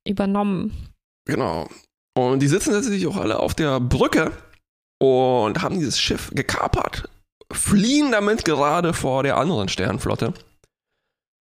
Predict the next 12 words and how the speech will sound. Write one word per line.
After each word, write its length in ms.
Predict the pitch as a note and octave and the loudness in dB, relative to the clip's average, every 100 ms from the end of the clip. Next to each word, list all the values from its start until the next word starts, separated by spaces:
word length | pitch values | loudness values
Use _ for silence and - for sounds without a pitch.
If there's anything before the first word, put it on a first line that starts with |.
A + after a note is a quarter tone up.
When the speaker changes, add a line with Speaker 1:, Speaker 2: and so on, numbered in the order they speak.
| _ | _
Speaker 1:
Mhm. 80 | G#3 | -2
Speaker 2:
Äh, 540 | G#2+ A2 G#2+ A#2 A#2 G#2+ | 0 0 0 0 0 2
und 400 | C#3+ C#3+ C#3+ B2+ | 2 4 2 0
dann 240 | B2+ F#3 | 0 0
kommt 460 | G3+ - E3+ E3+ - | 0 0 0 0 0
eben 420 | D3 D3 D3 D3 | 0 0 0 0
die 280 | C#3 C3+ - | 0 0 0
angesprochene 720 | B2 D3 - - - - - | -2 -2 -4 -4 -4 -2 -2
besondere 500 | B2+ B2+ C#3 F4 D#4 | 0 0 2 0 -2
Form 320 | C4+ - F4+ E4+ | -4 -4 -2 -2
der 120 | - | -2
Pro-, 280 | - C3+ | -2 0